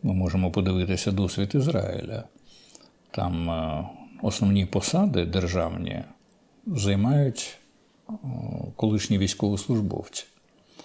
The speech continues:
Тобто ті люди, які ризикували за свою країну і проливали за неї кров. Це переважно спецназ, танкісти, льотчики. І, я вам скажу, доволі непогано виходить,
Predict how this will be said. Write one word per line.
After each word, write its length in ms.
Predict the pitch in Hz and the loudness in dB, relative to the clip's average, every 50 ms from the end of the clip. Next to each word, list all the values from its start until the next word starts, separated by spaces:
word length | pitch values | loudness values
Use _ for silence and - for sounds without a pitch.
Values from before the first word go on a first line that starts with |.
| - - - - - - - - - - - - - - | -20 -20 -20 -20 -18 -18 -18 -18 -18 -18 -20 -16 -6 -6
Тобто 340 | - 98 - - - 90 | -6 -4 -4 -4 -4 -4
ті 200 | 92 - - 107 | -2 0 0 2
люди, 340 | 95 95 101 101 92 92 90 | 2 4 2 2 2 0 -2
які 540 | 87 85 - - 101 95 92 90 90 87 - | -2 -4 -2 -2 0 0 2 0 0 -2 -2
ризикували 800 | - 104 101 95 92 95 - 101 98 107 123 139 147 131 107 101 | -2 0 0 2 2 0 0 0 0 2 4 4 4 2 2 0
за 180 | - 92 95 92 | -2 -2 -2 -2
свою 340 | - - 101 98 95 95 92 | -2 -2 0 0 0 0 -2
країну 440 | - - 104 107 110 110 110 101 - | -2 -2 0 0 0 0 0 0 0
і 100 | - 104 | 0 -2
проливали 720 | 98 - 110 101 92 92 90 90 98 101 98 95 92 90 - - | -2 0 -2 0 0 0 2 2 4 4 4 2 0 -2 -2 -4
за 400 | 92 90 90 92 92 92 98 - | -4 -4 -2 -2 -2 -2 -2 -2
неї 360 | - 107 101 101 95 90 95 95 | 0 0 0 2 2 0 -2 -2
кров. 440 | - - 110 85 78 - - - - - - - - | -2 -2 -2 -2 -2 -6 -10 -18 -20 -20 -20 -12 -10
Це 60 | - | -6
переважно 520 | 98 - 101 92 85 87 85 82 - 87 | -4 -2 0 0 2 2 0 0 -2 -4
спецназ, 720 | 87 - - - - - - - 113 117 127 110 - - - | -4 -4 -4 -4 -4 -2 2 2 4 4 4 0 -2 -4 -8
танкісти, 1000 | - - 90 87 87 - - - 101 101 98 - - - 82 82 85 87 85 - - _ _ - - 92 90 | -8 -8 -6 -6 -6 -8 -2 0 0 0 0 -2 -4 -4 -4 -4 -4 -4 -8 -10 -14 _ _ -10 -4 -2 0
льотчики. 560 | 101 98 - - - 101 - - - - - - - _ _ _ - - - - - - - - - - - - - - | 0 0 -2 -4 -4 -4 -4 -4 -8 -8 -8 -10 -18 _ _ _ -20 -20 -20 -20 -18 -18 -16 -16 -16 -16 -8 -8 -4 0
І, 80 | 185 156 170 175 | 2 2 4 4
я 340 | 180 180 170 156 160 185 | 2 2 2 2 2 2
вам 120 | 175 190 165 | 2 2 0
скажу, 240 | - - 185 185 175 | 0 0 2 2 4
доволі 340 | 156 170 165 180 170 165 | 4 4 2 2 2 2
непогано 460 | 160 156 147 - 147 135 156 151 147 139 | 2 0 2 2 2 4 4 4 4 2
виходить, 580 | 139 131 - - - 113 117 120 117 - - | 2 0 -2 0 0 0 0 0 -4 -6 -14